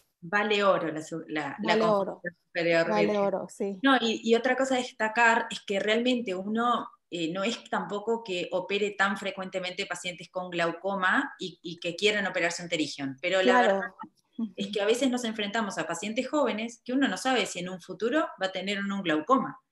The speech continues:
Speaker 1: Uno con, ya
Speaker 2: Claro.
Speaker 1: con esta deformidad, ¿no? Sobre todo si tienen antecedentes familiares, por supuesto. Pero sí, eso me parece muy importante de preguntar en el interrogatorio del paciente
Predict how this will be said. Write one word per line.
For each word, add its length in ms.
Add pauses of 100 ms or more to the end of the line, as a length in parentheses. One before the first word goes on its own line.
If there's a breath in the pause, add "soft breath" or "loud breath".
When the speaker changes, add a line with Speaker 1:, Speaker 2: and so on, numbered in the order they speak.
(180)
Speaker 1:
Uno 220
con, 160
ya 160
Speaker 2:
Claro. 100
Speaker 1:
con 140
esta 240
deformidad, 800
¿no? 220
Sobre 300
todo 240
si 140
tienen 320
antecedentes 520
familiares, 560
por 120
supuesto. 480 (440 soft breath)
Pero 200
sí, 260
eso 300
me 100
parece 320
muy 220
importante 800
de 440
preguntar 580
en 120
el 140
interrogatorio 640
del 160
paciente 540